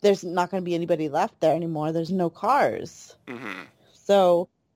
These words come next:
Speaker 1: like, that made sense to me. And, uh, I completely agree with you with, uh, with the bait, with the trap that they set. As soon as, like, the, I saw the guy limping up there, I'm like,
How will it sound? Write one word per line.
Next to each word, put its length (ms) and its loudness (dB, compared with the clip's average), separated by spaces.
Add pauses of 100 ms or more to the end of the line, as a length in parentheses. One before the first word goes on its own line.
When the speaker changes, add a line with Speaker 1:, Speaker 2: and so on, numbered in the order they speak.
(480)
Speaker 1:
like, 240 0
that 240 4
made 220 -6
sense 280 -4
to 100 -18
me. 200 -18 (1300)
And, 320 0
uh, 500 2 (1160)
I 240 0
completely 460 -4
agree 200 -4
with 140 -10
you 180 -2 (760)
with, 440 0
uh, 440 4 (960)
with 240 -6
the 80 2
bait, 340 -2 (300)
with 200 -6
the 80 -6
trap 460 -4 (360)
that 100 -18
they 160 4
set. 300 2
As 100 -4
soon 180 -2
as, 120 -2
like, 140 2
the, 140 0
I 160 0
saw 140 -6
the 100 -2
guy 140 2
limping 340 -4
up 140 -6
there, 100 4
I'm 80 0
like, 240 -6